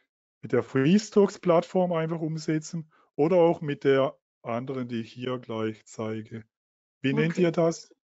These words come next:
Speaker 1: Multi-Asset, gell?
Speaker 2: Multi-, Multimer-, also im Englischen Multi-Asset,
Speaker 1: Okay.
Speaker 2: Multimärkte,
Speaker 1: Okay.
Speaker 2: also,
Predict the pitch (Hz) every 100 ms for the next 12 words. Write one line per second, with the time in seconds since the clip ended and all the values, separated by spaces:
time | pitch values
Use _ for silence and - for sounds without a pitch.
0 | _ 131 135 131 143 - 131 127 - 104
1 | 226 240 247 - - - 226 247 240 220
2 | 196 202 202 196 185 190 226 214 214 202
3 | 202 180 202 208 226 208 127 202 196 202
4 | 202 185 190 208 214 202 190 - 175 175
5 | 185 185